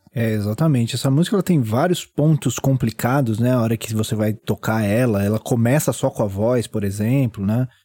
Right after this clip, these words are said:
Tem um, um riff que não, não adere muito às, às métricas comuns de, de bandas de rock, né? E a própria métrica dela, as partes instrumentais e tal, elas entram nos, nos pontos bem estranhos, assim, o caráter rítmico dela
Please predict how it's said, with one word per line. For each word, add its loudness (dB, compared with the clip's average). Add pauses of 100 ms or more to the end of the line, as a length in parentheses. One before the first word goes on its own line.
Tem 0
um, 0
um 2
riff 0
que 2
não, 2
não 2
adere 2
muito 2
às, -2
às -2
métricas 0
comuns 2
de, -2 (280)
de 0
bandas 0
de -2
rock, 0
né? -2 (180)
E 0 (100)
a -2
própria -2
métrica 0
dela, 0
as -4
partes -2
instrumentais 0
e -16
tal, 0
elas 0
entram 0
nos, 0
nos 0
pontos 0
bem 4
estranhos, 0
assim, 0
o 0 (160)
caráter 0
rítmico 0
dela 2